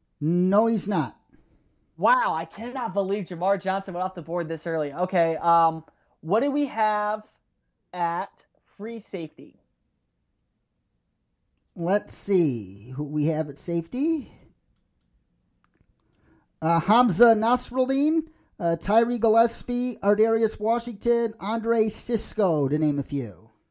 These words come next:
Speaker 2: Okay, so I'm gonna wait until eighty-two because I know one of them will be there.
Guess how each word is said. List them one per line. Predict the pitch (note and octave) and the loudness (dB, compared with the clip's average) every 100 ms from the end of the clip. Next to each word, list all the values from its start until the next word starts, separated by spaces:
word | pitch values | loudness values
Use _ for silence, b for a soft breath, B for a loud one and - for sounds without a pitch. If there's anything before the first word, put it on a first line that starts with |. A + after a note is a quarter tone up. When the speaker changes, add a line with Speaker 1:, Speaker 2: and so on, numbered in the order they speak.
| _ _ | _ _
Speaker 2:
Okay, | D3+ D#3 | -4 -4
so | D3+ E3+ | -2 -2
I'm | F3 | 0
gonna | G#3+ G#3+ | 2 2
wait | F3 F#3 G#3 | 2 0 0
until | G#3 G3 - | -4 -4 -4
eighty-two | F3 F3+ F3+ F3 - - E3+ C#3+ C3+ C#3 | -4 -4 -4 -6 -10 -4 -2 -2 -6 -8
because | D#3+ E3 | -6 -2
I | E3 | 0
know | D#3+ E3+ F3+ | 0 2 2
one | E3+ E3+ | 0 -2
of | E3 | -2
them | D#3+ | -4
will | D3+ | -6
be | D3 D3+ | -6 -8
there. | D3+ D3+ C#3+ | -4 -2 -2